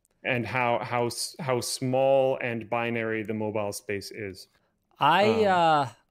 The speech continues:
Speaker 2: I, I, I think this is such a smart play from Arizona, 'cause there's a lot of ways that you can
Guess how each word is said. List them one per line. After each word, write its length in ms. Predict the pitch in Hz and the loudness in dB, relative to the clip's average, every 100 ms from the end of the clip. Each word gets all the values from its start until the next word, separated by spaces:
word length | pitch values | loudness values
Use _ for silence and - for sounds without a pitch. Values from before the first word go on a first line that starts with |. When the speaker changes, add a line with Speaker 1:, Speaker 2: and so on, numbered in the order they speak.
| _ | _
Speaker 2:
I, 440 | 143 160 202 220 185 - | -2 2 4 2 0 -6
I, 320 | - 143 143 - | -8 -4 -4 -4
I 80 | |
think 180 | 143 190 | -6 -6
this 160 | 196 - | -8 -8
is 160 | 165 | -8
such 220 | - 151 131 | -6 -6 -6
a 40 | |
smart 520 | - - 131 131 - | -10 -10 -4 -4 -6
play 340 | - 123 135 151 | -6 -4 -4 -6
from 180 | 143 | -8
Arizona, 560 | 123 123 117 117 139 165 _ _ _ - | -8 -8 -8 -10 -10 -12 _ _ _ -6
'cause 160 | 151 | -2
there's 220 | 165 175 | 0 0
a 40 | 175 | 0
lot 360 | 143 143 185 | 0 2 2
of 120 | 220 143 | 0 0
ways 440 | 143 151 135 120 | 0 2 0 -4
that 120 | 135 | -8
you 220 | 143 135 | -6 -6
can 340 | - 147 131 | -6 -6 -6